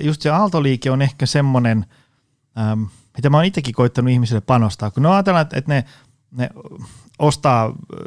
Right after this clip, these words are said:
treeniohjelma, ostaa vaikka neljä treeniohjelmaa, sitten treenaa siellä niinku viisi ja puoli kuukautta. Ja sit on silleen, että no ei tää tämmönen, äh, suorituskykytreeni olekaan mun juttu. Niin se on ihan fine.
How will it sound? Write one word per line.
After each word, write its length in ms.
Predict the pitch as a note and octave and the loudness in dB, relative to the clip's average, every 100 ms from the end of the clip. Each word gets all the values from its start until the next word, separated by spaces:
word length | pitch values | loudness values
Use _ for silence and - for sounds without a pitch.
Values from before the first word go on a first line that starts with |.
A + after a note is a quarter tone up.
| - - | -14 -2
treeniohjelma, 560 | C#3 C3 A#2+ G#2+ G2+ | 2 2 2 0 -2
ostaa 180 | A#2+ D3 | -2 0
vaikka 140 | C3+ C#3+ | 2 4
neljä 260 | D#3 C3+ | 4 4
treeniohjelmaa, 500 | C3 B2 A#2 G#2+ G#2 | 2 0 2 0 -2
sitten 160 | A#2+ A#2 | -4 -2
treenaa 300 | B2+ B2 A2+ | 0 2 0
siellä 240 | A#2+ A2 | -2 -2
niinku 340 | A2+ G#2+ G#2+ F#2+ _ _ _ _ _ B2 | -2 0 -2 -4 _ _ _ _ _ 0
viisi 200 | B2+ A#2 | 0 0
ja 40 | |
puoli 240 | A#2+ A2+ | 0 -2
kuukautta. 480 | G#2+ B2 - - - - _ _ - | -2 -8 -10 -14 -16 -20 _ _ -6
Ja 60 | |
sit 140 | A2 B2 | -2 2
on 160 | A#2+ - | 0 -2
silleen, 300 | - B2+ A#2+ | -2 0 2
että 300 | A2 - A#2 - _ _ _ _ _ | 0 -2 -4 -4 _ _ _ _ _
no 100 | A#2+ | -4
ei 100 | B2+ | 0
tää 160 | B2+ B2+ | 2 2
tämmönen, 380 | B2+ A#2+ A#2 G#2+ | 2 2 2 -2
äh, 60 | - _ _ _ _ _ A2 G#2+ A#2 | -6 _ _ _ _ _ -4 -4 -4
suorituskykytreeni 1000 | C#3 C3 A2+ G#2+ A2+ G2+ G2+ G#2+ G2+ | 0 0 0 -4 -6 -6 -4 -2 -2
olekaan 280 | G2+ G2 G#2 | -4 -4 -6
mun 100 | G2 | -4
juttu. 320 | G2 G2 - - | -4 -8 -16 -20
Niin 160 | - D#2 _ _ _ | -20 -20 _ _ _
se 100 | D#3+ | -2
on 80 | C4+ | 2
ihan 140 | A#3 A3 | 2 2
fine. 260 | G#3+ G#2 | 0 0